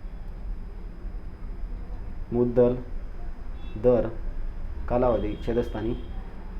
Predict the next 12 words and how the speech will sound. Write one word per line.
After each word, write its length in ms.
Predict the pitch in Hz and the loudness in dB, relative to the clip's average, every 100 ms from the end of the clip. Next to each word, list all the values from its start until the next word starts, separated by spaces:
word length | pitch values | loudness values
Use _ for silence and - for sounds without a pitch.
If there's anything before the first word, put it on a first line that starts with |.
| - - - - - | -6 -6 -4 -4 -2
हंड्रेड. 320 | 98 95 92 - - - - - - - - - | -2 -2 -4 -4 -6 -6 -6 -6 -8 -8 -10 -4
आता 140 | 127 | 2
बघा, 200 | 135 151 | 4 6
या 60 | 151 | 6
ठिकाणी 340 | 143 120 117 127 - - - - | 4 2 2 2 -2 -6 -4 0
तुम्हाला 220 | 139 139 | 2 2
सरळ 260 | - 139 | 4 4
व्याज 180 | 143 139 | 6 4
किती 180 | 135 131 | 2 4
दिलेलं 320 | 131 123 123 | 6 6 6
आहे? 280 | 120 104 120 - - - - - - - | 4 2 0 -2 -4 -6 -6 -8 -10 -8
अ, 360 | 113 110 110 | -4 -2 -2